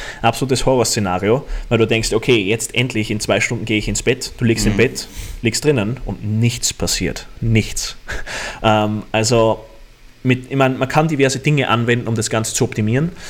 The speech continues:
Speaker 1: aber bei mir war das wirklich schon ziemlich heftig, weil das Ganze, ähm, einfach auch von der Aufwachfrequenz so dermaßen hoch war, dass nicht einmal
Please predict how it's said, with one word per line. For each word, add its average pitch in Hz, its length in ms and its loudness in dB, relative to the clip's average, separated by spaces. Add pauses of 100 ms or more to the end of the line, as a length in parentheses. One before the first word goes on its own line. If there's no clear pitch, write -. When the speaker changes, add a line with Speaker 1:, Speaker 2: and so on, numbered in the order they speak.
(240)
Speaker 1:
aber 110 540 4
bei 110 80 0
mir 120 260 2
war 120 60 4
das 110 180 0
wirklich 113 260 -2
schon 107 200 -2
ziemlich 117 340 0
heftig, 110 380 -2
weil 95 100 2
das 98 160 -2
Ganze, 98 480 0 (720)
ähm, 98 220 -2
einfach 107 300 -2
auch 104 120 2
von 110 200 -2
der 92 320 0 (160)
Aufwachfrequenz - 1080 -2
so 113 100 2
dermaßen 107 440 0
hoch 127 180 0
war, 101 260 2 (280)
dass 107 100 -4
nicht 113 160 2
einmal 107 260 2